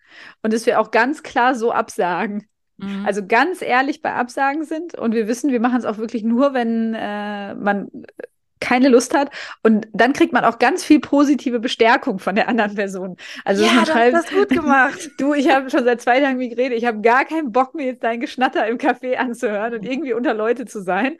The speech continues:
Speaker 1: Und dann kriegt man als Reaktion nicht, „Hm, das ist ja jetzt richtig scheiße von dir“, weil die Basis so safe ist bei uns, dass man einfach nur ein „Vielen Dank für deine Ehrlichkeit“ zurückbekommt. Also wenn man weiß, dass eine andere Freundin da auch vielleicht Probleme hat, kann das auch was Verbindendes sein.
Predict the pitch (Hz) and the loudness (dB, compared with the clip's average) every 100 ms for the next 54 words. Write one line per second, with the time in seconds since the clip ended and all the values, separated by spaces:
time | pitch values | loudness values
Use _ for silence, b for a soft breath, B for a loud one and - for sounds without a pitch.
0 | B B B 208 214 262 254 233 214 214 | B B B -4 -4 -4 -4 -4 -2 0
1 | 220 214 247 240 226 233 - 202 196 196 | 0 0 0 0 0 -2 -6 -10 -8 -6
2 | 190 214 202 - 214 214 - 214 226 247 | -4 -2 -2 -2 -8 -8 -2 0 0 -4
3 | 190 185 208 202 220 202 233 262 220 202 | -4 0 4 4 4 4 4 4 2 2
4 | 262 - 247 311 - - 170 190 254 - | 2 2 2 2 -2 -4 -4 -4 -6 -6
5 | 214 214 202 233 254 226 214 208 _ b | -4 -2 0 0 -2 -2 -4 -8 _ b
6 | _ _ _ - 254 277 247 226 220 233 | _ _ _ -4 0 2 2 0 0 -4
7 | 196 196 180 185 185 - 170 - 170 - | -4 -2 -4 -6 -8 -12 -12 -8 -10 -8
8 | - 170 165 185 185 208 208 202 233 294 | -8 -4 0 2 4 4 6 4 4 2
9 | 254 196 202 226 226 - 226 220 175 226 | 0 2 4 4 2 2 2 2 2 2
10 | - 220 - 202 190 233 247 202 - 214 | 2 0 0 -4 0 2 2 -2 -4 -4
11 | 226 - 196 202 202 208 202 233 240 240 | -2 -2 -4 -4 -4 -2 0 0 0 -2
12 | 208 220 | -4 -4